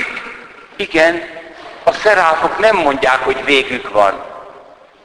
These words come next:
Élvezik Isten dicsőségét, de szinte védekeznek. Attól a nagy szeretettől. Igen. Ezért van az test-, ezért vannak ateisták,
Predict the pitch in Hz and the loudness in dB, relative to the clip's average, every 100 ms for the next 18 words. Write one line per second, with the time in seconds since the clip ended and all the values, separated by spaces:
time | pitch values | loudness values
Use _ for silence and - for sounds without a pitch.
0 | _ _ _ - 226 247 208 170 170 165 | _ _ _ 0 4 4 4 2 0 -2
1 | 190 - 175 165 185 - 185 170 - 180 | -4 0 2 2 -2 0 0 2 0 0
2 | 175 180 180 180 208 196 190 185 160 143 | 0 2 2 0 -2 2 2 2 2 2
3 | 135 - 117 107 - 87 - - - - | 0 2 0 -2 -4 -4 -6 -12 -18 -20
4 | - - _ _ _ _ _ _ _ _ | -20 -20 _ _ _ _ _ _ _ _
5 | - _ _ _ _ _ _ _ _ _ | -20 _ _ _ _ _ _ _ _ _
6 | _ _ 147 - 151 127 135 160 - - | _ _ -2 2 2 4 4 0 0 -2
7 | 113 95 - 90 - 85 73 - - - | 0 -2 -4 -8 -8 -14 -14 -16 -20 -20
8 | - _ _ _ _ _ _ _ _ _ | -20 _ _ _ _ _ _ _ _ _
9 | _ _ - - - - - 147 131 98 | _ _ -20 -18 -20 -20 -14 -12 -4 -4
10 | 87 - - - - _ _ _ _ _ | -4 -12 -20 -20 -20 _ _ _ _ _
11 | _ _ - 143 185 156 - 135 135 - | _ _ 0 0 2 -2 0 0 0 0
12 | 156 - 120 170 160 135 127 113 120 131 | -4 -4 -2 -2 0 -4 -4 -2 -2 -4
13 | 113 104 - - 113 127 - | -6 -8 -10 -6 -6 -6 -10